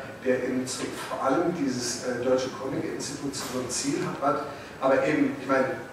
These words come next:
ich habe von vornherein gesagt, also angesichts der Diskussion, die ich ja kenne, so ganz oben mit dem Kulturminister und so, das muss ein, das, das kann nur ein,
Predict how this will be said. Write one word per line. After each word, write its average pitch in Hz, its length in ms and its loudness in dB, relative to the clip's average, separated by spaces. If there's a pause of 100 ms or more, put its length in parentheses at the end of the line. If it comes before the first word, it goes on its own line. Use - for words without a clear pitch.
(140)
ich - 80 -8
habe 165 120 4
von - 180 -4
vornherein 135 400 6
gesagt, 127 380 6
also 127 180 2 (100)
angesichts 135 440 0
der 123 600 8
Diskussion, 147 640 2
die 139 60 4
ich 139 100 4
ja 127 100 4
kenne, 151 340 2
so 139 420 4
ganz 135 320 4
oben 139 380 4 (200)
mit 131 160 -4
dem 127 160 0
Kulturminister 135 580 0
und - 40 -8
so, 131 140 -2 (460)
das 131 300 6
muss 151 300 2
ein, 127 240 0 (120)
das, 131 260 4 (260)
das 127 180 2
kann 190 260 10
nur 170 120 10
ein, 131 280 6